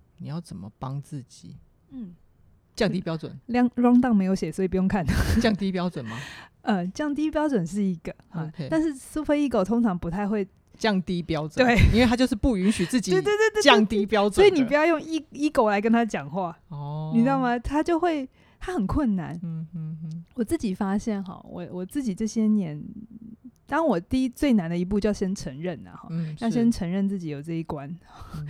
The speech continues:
Speaker 2: <laughs> 有些时候我们会花更多力气在否认这件事哈。
Speaker 1: 我突然意识到，
Speaker 2: 嗯。
Speaker 1: 你之前为什么这么硬？就是那个 super ego 在
Speaker 2: 对，我的 super ego 非常强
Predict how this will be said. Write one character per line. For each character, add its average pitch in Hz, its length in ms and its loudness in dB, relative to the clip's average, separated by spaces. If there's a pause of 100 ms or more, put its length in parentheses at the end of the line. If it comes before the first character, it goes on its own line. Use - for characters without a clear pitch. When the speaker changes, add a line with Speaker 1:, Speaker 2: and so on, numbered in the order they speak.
Speaker 2:
<laughs> 156 120 -14
有 190 140 0
些 247 100 2
时 233 60 -2
候 220 80 4
我 - 20 2
们 175 180 -2
会 208 180 -2
花 180 240 -2
更 202 160 4
多 175 160 0
力 180 120 0
气 180 140 -6
在 170 100 -2
否 151 280 -8
认 170 200 -2
这 165 140 -6
件 156 220 -10
事 - 240 -16
哈。 - 100 -20
Speaker 1:
我 180 100 -6
突 202 220 -8
然 180 160 -4
意 180 80 -2
识 175 180 -8
到， 156 380 -8 (200)
Speaker 2:
嗯。 190 340 -8
Speaker 1:
你 160 340 -6 (220)
之 180 200 -8
前 143 320 -8
为 185 140 -2
什 160 60 -4
么 135 160 -10
这 - 180 -6
么 160 100 -4 (200)
硬？ 143 340 -10 (560)
就 190 120 -6
是 185 120 -4
那 175 100 -2
个 156 100 -6
super 160 340 -6
ego 143 380 -8
在 123 340 -10 (280)
Speaker 2:
对， 147 300 -4 (200)
我 165 80 -6
的 185 80 -4
super 226 220 -4
ego 220 180 0
非 202 180 -6
常 180 160 -2
强 139 380 -10